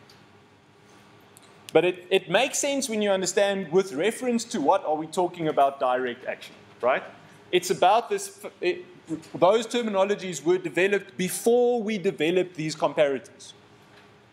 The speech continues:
When you just look at the controller, you're like, "Okay, the thing that goes into the controller, which is the measurement, when that goes up, I want the controller thing to go down." That's reverse action.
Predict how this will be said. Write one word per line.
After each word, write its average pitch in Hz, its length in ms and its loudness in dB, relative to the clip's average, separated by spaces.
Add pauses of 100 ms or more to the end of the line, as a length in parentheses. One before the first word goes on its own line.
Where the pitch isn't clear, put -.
(720)
When 170 220 2
you 175 140 -2
just 202 380 2
look 240 160 -2
at 254 100 -6
the - 60 -4
controller, 190 540 2
you're 143 160 -4
like, 175 200 0
"Okay, 175 260 0
the 147 120 -8
thing 285 280 0
that 285 140 -4
goes 214 260 4
into 214 220 -8
the 185 80 -10
controller, 175 420 2
which 123 180 -6
is 160 120 -4
the 170 80 0
measurement, 147 640 -2 (1120)
when 175 260 4
that 233 300 4
goes 190 260 0
up, 165 240 2
I 151 100 0
want 147 220 -2
the 156 80 -14
controller 151 480 -2
thing 135 280 -4
to 127 80 -12
go 113 180 0
down." 98 240 -6 (220)
That's 139 220 2
reverse 120 360 -4
action. - 280 -18